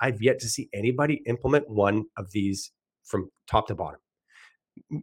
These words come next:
m-, and these meaning a, a, a fully realized kind of, uh, data product for a data mesh that has all of these, all of these bullets checked,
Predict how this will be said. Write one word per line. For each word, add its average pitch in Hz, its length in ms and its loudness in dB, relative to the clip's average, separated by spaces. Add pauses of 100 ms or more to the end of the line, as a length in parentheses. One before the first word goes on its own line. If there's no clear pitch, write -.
m-, 135 180 -2
and 110 140 0
these 113 220 0
meaning 104 320 4
a, 98 140 -2
a, 107 240 -2
a 104 140 0
fully 170 500 6
realized 104 1080 4 (460)
kind 98 120 0
of, - 240 -4 (600)
uh, 101 600 -2
data 120 200 6
product 110 320 6
for 107 100 4
a 90 40 0
data 92 180 -2
mesh 82 380 -8
that 104 120 2
has 120 180 2
all 123 180 8
of 110 80 4
these, 110 160 0 (300)
all 147 420 10
of 117 100 2
these 113 160 0
bullets 104 420 0
checked, - 460 -6